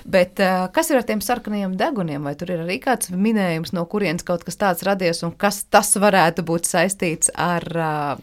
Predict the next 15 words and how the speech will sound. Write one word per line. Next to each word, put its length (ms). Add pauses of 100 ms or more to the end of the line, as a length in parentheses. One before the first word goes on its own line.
ar 200
norisēm 520
dabā? 540
Vai, 160
nu, 120
katrā 300
ziņā 80
mēs 160
neesam 320
ieraduši 400
redzēt 240
ziemeļbriežus 560
ar 100
sarkaniem 380
deguniem. 480